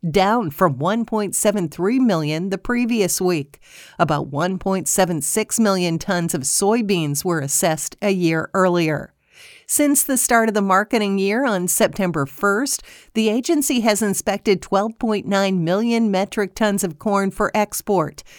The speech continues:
down from fifteen point two million during the same time frame the previous year. Soybean inspections since the beginning of September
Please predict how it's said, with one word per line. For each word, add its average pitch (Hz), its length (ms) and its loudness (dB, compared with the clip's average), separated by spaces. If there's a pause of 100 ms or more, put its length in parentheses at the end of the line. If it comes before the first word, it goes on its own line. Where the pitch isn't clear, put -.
(280)
down 190 340 2
from 175 220 -2
fifteen 190 500 -2
point 151 320 -4
two 262 220 0
million 175 480 2
during 175 260 0
the 170 120 -2
same 202 340 -2
time 196 320 -2
frame 190 380 -2
the 190 100 -2
previous 156 600 -2
year. 185 440 0 (540)
Soybean 220 640 2
inspections 202 760 0
since 202 240 0
the 202 120 -4
beginning 202 400 0
of 165 100 -2
September 202 800 0